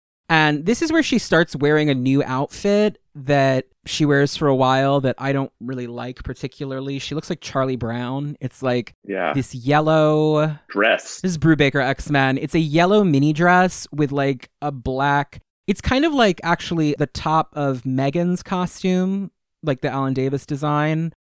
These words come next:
Speaker 1: where the black M is, like, over the green, but here it's sort of like a chevron triangle pattern on top of her yellow dress. It's just not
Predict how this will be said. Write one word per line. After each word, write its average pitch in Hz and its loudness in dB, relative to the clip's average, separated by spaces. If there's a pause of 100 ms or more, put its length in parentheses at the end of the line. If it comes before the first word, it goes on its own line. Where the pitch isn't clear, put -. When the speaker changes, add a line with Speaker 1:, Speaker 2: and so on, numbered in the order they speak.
(200)
Speaker 1:
where 131 0
the 123 -2
black 123 -6
M 135 -8
is, 135 -12
like, 131 -10
over 123 -8
the 120 -10
green, 135 -6
but 127 -6
here 127 -2
it's - -8
sort 139 -2
of 131 0
like 127 0
a 127 2
chevron 123 -2 (300)
triangle 127 0
pattern 127 -2
on 123 -6
top 123 -6
of 123 -8
her 123 -2
yellow 123 0
dress. 127 -2 (400)
It's - -2
just - -2
not 139 0